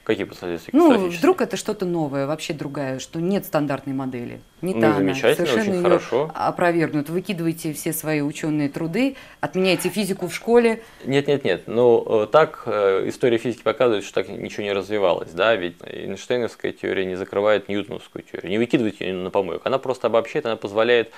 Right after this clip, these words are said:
Speaker 1: пройти в те области, там, скоростей, предположим, которые раньше были недоступны, или в те скор-, или в те области масс, или в, на те расстояния, которые раньше были недоступны. Всем нам известный закон Кулона, да, как и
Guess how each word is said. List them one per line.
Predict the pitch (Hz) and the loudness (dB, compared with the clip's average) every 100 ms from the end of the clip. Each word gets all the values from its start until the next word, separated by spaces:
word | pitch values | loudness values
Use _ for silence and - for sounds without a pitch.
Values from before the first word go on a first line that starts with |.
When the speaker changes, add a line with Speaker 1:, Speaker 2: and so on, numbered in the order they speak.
| - - | -20 -10
Speaker 1:
пройти | - 113 113 117 | 2 2 2 -2
в | - | 0
те | 113 | 4
области, | 120 107 98 - - 82 - - - - | 4 4 2 -2 -4 -6 -6 -20 -20 -18
там, | - | -18
скоростей, | - 101 95 - 139 | -2 2 2 2 -4
предположим, | 131 95 - 95 - - | -2 -4 -2 -2 -2 -6
которые | - 85 - 90 92 90 90 87 | -4 -4 -2 -2 0 2 2 2
раньше | 92 113 - | 2 2 0
были | 95 95 | -4 -4
недоступны, | 98 95 - - - - | -2 -2 -4 -12 -12 -14
или | - | -14
в | - | -10
те | - | -8
скор-, | - - 104 98 | -8 -4 -2 -2
или | - - - 98 | -4 -8 -6 -6
в | 98 | -4
те | - | -2
области | 107 101 98 - | 0 -2 -6 -8
масс, | 101 104 107 95 | -2 -2 -2 -4
или | |
в, | 95 - | -10 -8
на | 104 101 | -6 0
те | 113 | 0
расстояния, | 107 - 98 110 123 101 | 0 0 2 4 2 -2
которые | - - 92 | -8 -4 0
раньше | 95 107 - | 0 0 -4
были | 95 90 | -4 -4
недоступны. | 90 90 - 95 - - _ - | -2 -2 -4 -10 -12 -20 _ -12
Всем | - 117 | -4 -2
нам | 107 | -2
известный | 104 110 107 95 | 0 -2 -2 -4
закон | 101 - 101 | -4 -4 -6
Кулона, | - 127 170 123 | 0 2 2 0
да, | - - - - - - | -2 -2 -2 -14 -18 -4
как | 92 - | -2 -2
и | 85 95 90 90 90 | 0 2 2 -2 -4